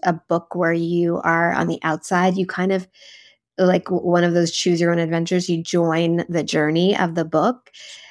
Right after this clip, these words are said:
Um, and her journals are beautiful and sort of a sensory experience. Um, her, one of her kind of most best-selling books, Start Where You Are, which is a journal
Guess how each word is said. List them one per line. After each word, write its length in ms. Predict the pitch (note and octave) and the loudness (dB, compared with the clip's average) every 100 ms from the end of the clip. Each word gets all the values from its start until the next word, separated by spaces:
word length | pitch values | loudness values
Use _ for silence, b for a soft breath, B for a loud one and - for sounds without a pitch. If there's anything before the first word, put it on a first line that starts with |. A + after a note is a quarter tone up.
| _ | _
Um, 380 | F3+ F3 E3+ F3 E3+ | -2 0 -2 -4 -4
and 100 | E3 | -2
her 140 | E3 | -4
journals 460 | - E3 E3+ E3+ - | 0 0 0 -2 -2
are 240 | D#3+ - | -4 -4
beautiful 960 | F3+ G#3 G#3 - G3 F#3 F3+ F3 F3+ - | 0 2 2 0 2 4 4 2 -2 -4
and 300 | D#3+ D#3+ D#3 | -6 -4 -6
sort 220 | - - E3 | -6 -4 -4
of 120 | D#3+ | -4
a 60 | |
sensory 680 | D3+ - E3 E3 - E3+ D#3+ | -6 -2 -2 -2 -2 -2 -2
experience. 920 | E3+ - - D#3+ E3 G3 C#4 D4+ - B B B B B - | -6 -10 -4 -4 0 0 0 -2 -8 B B B B B -2
Um, 400 | E3+ E3 E3 B3 _ G3+ | -2 -2 -4 -8 _ -6
her, 380 | F#3 F3+ F3 F3 F3+ | -4 0 2 2 2
one 180 | F3+ | 2
of 80 | F3+ | 0
her 480 | F3+ E3+ E3 E3 - _ _ _ _ _ | 0 0 0 -2 -8 _ _ _ _ _
kind 200 | - E3+ | -4 -4
of 120 | E3 | -4
most 540 | E3+ F3+ G#3 B3+ C#4 F#3 | -4 2 4 4 2 2
best-selling 560 | F3 F#3 F3 D#3+ E3+ | 2 2 0 2 0
books, 320 | E3+ E3 - - - | 0 -4 -8 -12 -16
Start 540 | - - F#3 F3+ - | -14 0 2 2 0
Where 140 | F3 | -2
You 180 | E3+ E3+ | 0 0
Are, 280 | - E3 D#3+ | 0 0 -2
which 180 | D#3 - | -4 -6
is 180 | E3+ F3 | -4 0
a 240 | E3+ E3 B B B - | 0 -2 B B B -2
journal 640 | F3+ E3+ E3+ E3+ E3+ - | 2 2 2 2 -2 -6